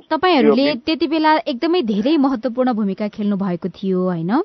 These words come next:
Speaker 1: अहिले
Speaker 2: अँ।
Speaker 1: सरसर्ती हेर्दाखेरि त्यो खालको द्वन्द्व त छैन नेपालमा, तर पनि सिचुएसन, अवस्था त अहिले पनि चलिरहेकै छ। यो शान्ति
Speaker 2: अँ।
Speaker 1: सद्भावहरू कायम राख्नको लागि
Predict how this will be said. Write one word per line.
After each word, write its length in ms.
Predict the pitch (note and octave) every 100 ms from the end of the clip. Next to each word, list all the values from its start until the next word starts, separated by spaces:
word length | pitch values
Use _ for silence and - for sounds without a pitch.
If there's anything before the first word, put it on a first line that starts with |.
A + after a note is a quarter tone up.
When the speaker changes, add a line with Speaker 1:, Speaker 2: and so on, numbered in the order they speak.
| - - - - -
Speaker 1:
अहिले 120 | E4
Speaker 2:
अँ। 40 |
Speaker 1:
सरसर्ती 440 | F4+ F4+ F#4 F#4+ C4+
हेर्दाखेरि 480 | F#3 G#3+ A#3+ B3+ C4
त्यो 140 | D4
खालको 300 | D4 C#4 C4+
द्वन्द्व 360 | G3+ A#3 B3 B3
त 80 |
छैन 340 | A#3 G#3+ G3+ G3
नेपालमा, 640 | F#3 F3+ F3 E3+ E3+ E3+ F3 - - -
तर 200 | D4+ D#4
पनि 320 | D#4 D4+ D#4+
सिचुएसन, 500 | - B3 C4+ B3+ C#4
अवस्था 440 | - A#3+ B3+ B3+
त 80 | A#3+
अहिले 240 | A3+ A3 A#3
पनि 220 | C#4 D4
चलिरहेकै 600 | B3+ A#3 G#3+ G3+ G#3 A#3+
छ। 100 | A3 F#3+ F#3 F#3+ - - -
यो 40 |
शान्ति 340 | D#4 F4 F4+ F4+
Speaker 2:
अँ। 60 |
Speaker 1:
सद्भावहरू 640 | E4 C4 B3+ B3+ A#3+ F#3 G3+
कायम 400 | - C#4 D#4 D#4+
राख्नको 440 | C4+ C4 B3+ B3
लागि 460 | A#3 A3 G3+ A3